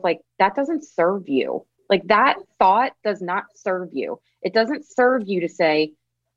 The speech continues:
"Oh my God, I'm so nervous about recording this podcast with Suneera." No, I'm not. No, I'm not. Like, I love Suneera. I have fun talking to Suneera. I don't need to be nervous about it.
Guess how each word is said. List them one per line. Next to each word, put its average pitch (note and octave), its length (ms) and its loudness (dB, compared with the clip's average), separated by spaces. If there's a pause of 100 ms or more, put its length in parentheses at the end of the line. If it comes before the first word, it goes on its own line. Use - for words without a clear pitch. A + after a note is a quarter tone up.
(180)
"Oh G3+ 80 0
my E3+ 100 -2
God, D3+ 200 -4
I'm C#3+ 100 -6
so - 300 -2
nervous D3+ 360 -4
about C#3 160 -2
recording C#3+ 380 -4
this - 80 -12
podcast C#3 540 -4
with D3+ 120 -8
Suneera." C#3 460 0
No, B3+ 160 2
I'm G#3 100 2
not. - 380 -2 (460)
No, D4+ 80 4
I'm F#4 80 4
not. D4+ 380 2 (360)
Like, E3+ 320 2
I F3+ 60 0
love F#3 180 4
Suneera. G3 420 -2
I - 60 -4
have D#3+ 160 -10
fun F#3+ 160 0
talking G#3+ 340 0
to - 60 -14
Suneera. E3 300 -2 (340)
I F#3 80 4
don't G3 140 0
need F#3+ 160 -4
to F3 40 -8
be E3 120 0
nervous D3 280 -2
about B2+ 220 0
it. - 120 -4